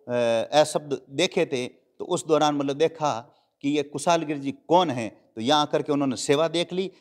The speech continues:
फिर YouTube पर हमारी जो सेवाएं थी वो हमारे Facebook पर, और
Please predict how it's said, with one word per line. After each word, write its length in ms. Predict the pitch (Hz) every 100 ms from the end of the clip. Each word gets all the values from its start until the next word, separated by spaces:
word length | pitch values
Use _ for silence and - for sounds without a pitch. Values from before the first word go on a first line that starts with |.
| _
फिर 200 | 143 123
YouTube 320 | 156 170 170
पर 120 | 170 139
हमारी 260 | 143 147
जो 100 | 139
सेवाएं 440 | 123 135 131 180 160
थी 480 | 135 101 - _ _ _
वो 200 | 120 151
हमारे 560 | 165 127 143 151 151 151 _ _
Facebook 380 | 170 170 - 160
पर, 500 | - 143 98 - _
और 280 | 131 120 -